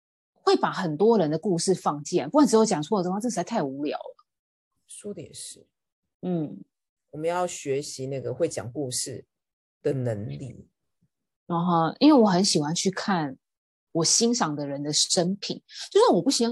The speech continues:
Speaker 1: 我不欣赏的人，我也会去看他的生平，因为我很好奇每一个人，尤其是小时候的成长，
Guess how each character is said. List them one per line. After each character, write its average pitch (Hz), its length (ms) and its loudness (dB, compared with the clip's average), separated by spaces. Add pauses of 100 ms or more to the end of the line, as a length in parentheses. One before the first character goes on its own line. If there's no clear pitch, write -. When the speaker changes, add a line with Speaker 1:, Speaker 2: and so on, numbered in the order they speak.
(140)
Speaker 1:
我 175 100 4
不 311 180 4
欣 254 300 4
赏 165 180 0
的 139 60 -6
人， 139 160 -4
我 262 80 4
也 262 60 6
会 185 100 2
去 190 100 -4
看 180 180 -4
他 165 100 -6
的 160 60 -4
生 147 280 -2
平， - 260 -12 (840)
因 330 120 4
为 262 60 6
我 226 80 6
很 185 100 4
好 202 220 4
奇 175 240 -2
每 156 160 -4
一 208 120 -2
个 170 200 0
人， 127 240 -8 (360)
尤 196 80 6
其 185 200 2
是 170 400 2 (800)
小 - 240 0
时 - 220 0
候 165 220 4
的 151 120 0
成 147 300 -2
长， - 280 -2